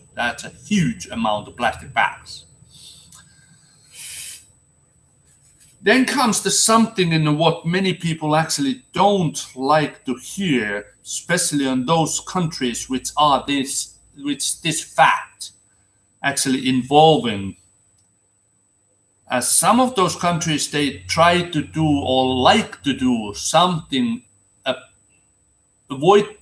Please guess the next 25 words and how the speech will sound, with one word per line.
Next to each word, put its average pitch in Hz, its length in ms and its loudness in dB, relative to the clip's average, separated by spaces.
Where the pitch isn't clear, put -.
to 156 140 -4
public 139 560 0
know 175 300 4
it 135 260 0
or 156 500 2
blocking 151 460 2
those 139 240 0
people 143 360 -4
who 127 200 -2
are 135 180 4
actually 120 320 -4
doing 127 380 0
it, 95 280 -12
but 135 260 2
they 143 80 -4
haven't 127 320 0
done 113 220 0
so 110 180 -6
much 113 400 -2
because 120 440 -2
the 123 60 -4
ninety 180 460 2
percent 151 460 -2
of - 260 -6
plastic - 480 -2